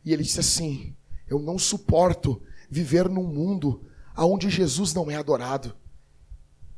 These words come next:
É como um inferno pra mim viver num mundo aonde Jesus não é o centro, aonde não se tem prazer em Jesus." E ele chorava muito. Escute aqui, gente.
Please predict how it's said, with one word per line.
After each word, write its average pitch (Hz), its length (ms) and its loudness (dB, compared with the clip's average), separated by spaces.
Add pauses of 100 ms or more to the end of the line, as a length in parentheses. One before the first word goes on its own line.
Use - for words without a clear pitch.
(120)
É - 80 -6
como 180 500 2
um - 20 0
inferno 151 840 2
pra 120 240 0
mim 123 400 -8 (720)
viver 156 420 8
num 165 180 4
mundo 151 540 4 (220)
aonde 160 320 2
Jesus 147 420 4
não 143 160 2
é 139 60 4
o 143 100 10
centro, - 800 0 (600)
aonde 131 420 0 (320)
não 147 80 -6
se - 160 -4
tem 156 140 0
prazer 123 640 4
em 131 140 0
Jesus." 120 720 -4 (1500)
E - 120 0
ele 135 120 4
chorava 139 480 4
muito. 127 480 -4 (1400)
Escute - 380 -2
aqui, - 180 -4
gente. 110 400 -10